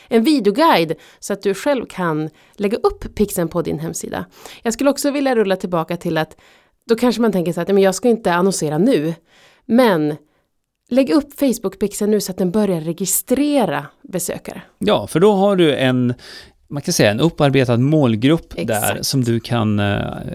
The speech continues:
Speaker 2: annonsera till när du är redo för det. Så att det fina med Facebook-pixeln är ju då att, ehm, oavsett var man kommer in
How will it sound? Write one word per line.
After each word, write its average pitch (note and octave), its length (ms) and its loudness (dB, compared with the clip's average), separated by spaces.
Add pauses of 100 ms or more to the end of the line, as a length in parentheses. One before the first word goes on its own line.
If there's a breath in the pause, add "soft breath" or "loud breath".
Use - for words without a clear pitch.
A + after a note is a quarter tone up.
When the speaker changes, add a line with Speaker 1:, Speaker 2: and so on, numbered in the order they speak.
(100)
Speaker 2:
annonsera A#2 540 -2
till G#2+ 280 -6
när G#2 160 -2
du G2+ 100 -4
är G2+ 40 -4
redo B2 340 -4
för - 320 -4
det. - 140 -12
Så D3 100 2
att C3+ 120 -2 (440 loud breath)
det C#3 100 2
fina F#3+ 380 4
med D3 340 4
Facebook-pixeln D3 680 -4
är G#2 120 0
ju G#2 120 0
då A2 380 -2
att, A#2 440 -4
ehm, G#2+ 640 -2
oavsett D3+ 560 0
var D3 480 4
man A#2+ 280 -2
kommer A#2 300 -4
in D#3 540 0